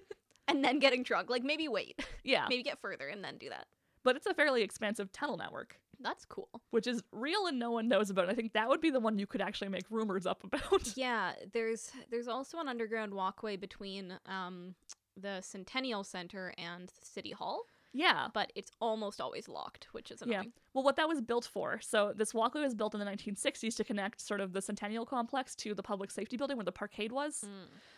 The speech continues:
Speaker 2: So the theory was this was a parkade that could then connect you to the Arts Center. So if you were, say, coming in from out of town, you park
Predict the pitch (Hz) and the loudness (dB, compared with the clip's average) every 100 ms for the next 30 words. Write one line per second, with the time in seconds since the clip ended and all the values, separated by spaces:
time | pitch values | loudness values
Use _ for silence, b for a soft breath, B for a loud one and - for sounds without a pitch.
0 | B - 269 - 320 349 320 233 226 233 | B 0 2 4 4 4 6 6 6 2
1 | 226 196 - 220 247 226 220 208 202 202 | 4 2 2 0 0 0 0 2 0 -2
2 | - 254 208 202 - 214 214 - 208 196 | -6 -2 -2 -2 -4 -6 -6 -6 -4 -2
3 | 185 190 - _ 202 214 208 208 - 202 | 0 -2 -4 _ -8 -2 -2 -2 -4 -4
4 | 196 - 202 214 208 214 202 208 202 196 | -6 -4 -4 -2 -2 -4 -4 -4 -2 -4
5 | 202 185 196 254 214 - 208 190 | -4 -6 -2 -2 -2 -4 -2 -2